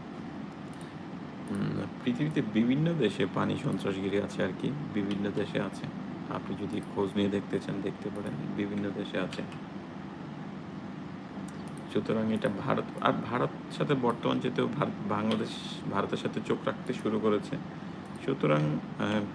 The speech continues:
তারা তাদের অস্ত্রগুলি ব্যবহার করার চেষ্টা করবে। সামনে আরও অনেক অস্ত্র ব্যবহার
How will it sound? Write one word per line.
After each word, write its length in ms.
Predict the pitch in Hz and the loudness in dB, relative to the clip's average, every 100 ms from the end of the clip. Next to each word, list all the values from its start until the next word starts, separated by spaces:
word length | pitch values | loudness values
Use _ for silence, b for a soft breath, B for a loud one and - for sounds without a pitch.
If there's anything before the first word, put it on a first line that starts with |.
| - | 0
তারা 200 | 123 113 120 | 2 2 4
তাদের 300 | 117 113 123 117 - - | 4 4 2 2 -2 -2
অস্ত্রগুলি 500 | - 110 - 131 127 | 2 2 2 4 4
ব্যবহার 300 | 113 104 104 | 6 6 6
করার 180 | 101 107 107 | 6 2 4
চেষ্টা 240 | 131 - | 0 2
করবে। 180 | 110 107 104 | 2 2 4
সামনে 220 | 147 196 | 4 4
আরও 160 | 269 170 | 4 4
অনেক 180 | 170 160 - - | 2 0 -2 0
অস্ত্র 220 | 131 139 | 2 4
ব্যবহার 280 | 117 110 | 4 4